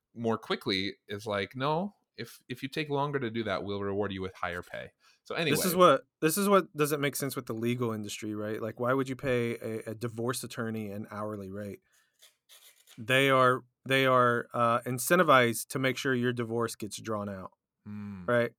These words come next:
Speaker 1: Yeah.
Speaker 2: doesn't make any sense to me.
Speaker 1: Yeah,
Speaker 2: Anyways,
Speaker 1: that's such a good
Speaker 2: let's,
Speaker 1: point.
Speaker 2: let's move on.
Speaker 1: Yeah, okay. <laughs> That was supposed to, that was way more than twenty seconds. That was my bad.
Speaker 2: <laughs>
Speaker 1: <laughs> So,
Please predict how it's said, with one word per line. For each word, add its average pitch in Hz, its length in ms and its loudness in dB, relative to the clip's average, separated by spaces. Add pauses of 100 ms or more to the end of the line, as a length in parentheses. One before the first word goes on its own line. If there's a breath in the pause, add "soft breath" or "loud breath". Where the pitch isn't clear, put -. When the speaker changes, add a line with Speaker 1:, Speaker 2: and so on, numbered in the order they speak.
(180)
Speaker 1:
Yeah. 123 160 -6
Speaker 2:
doesn't 127 240 -4
make 110 120 -6
any 107 120 -10
sense - 280 -10
to 98 80 -12
me. 90 160 -16 (200)
Speaker 1:
Yeah, 85 160 -6
Speaker 2:
Anyways, 117 240 -2
Speaker 1:
that's - 140 -16
such 98 120 -16
a 143 40 -2
good 147 60 0
Speaker 2:
let's, - 140 -8
Speaker 1:
point. 196 120 -6
Speaker 2:
let's 185 180 0
move 233 160 4
on. 220 180 4 (180)
Speaker 1:
Yeah, 101 260 0
okay. - 300 0
<laughs> - 320 -16
That 170 100 6
was 175 100 6
supposed 170 220 4
to, 156 100 0
that 151 140 6
was 147 140 2
way 135 180 6
more 139 160 4
than 120 140 4
twenty 107 260 0
seconds. 95 380 -2
That 110 80 6
was 101 120 4
my 92 140 0
bad. 165 300 8 (160)
Speaker 2:
<laughs> - 280 -6 (120)
Speaker 1:
<laughs> - 40 -10 (1800 soft breath)
So, 165 360 8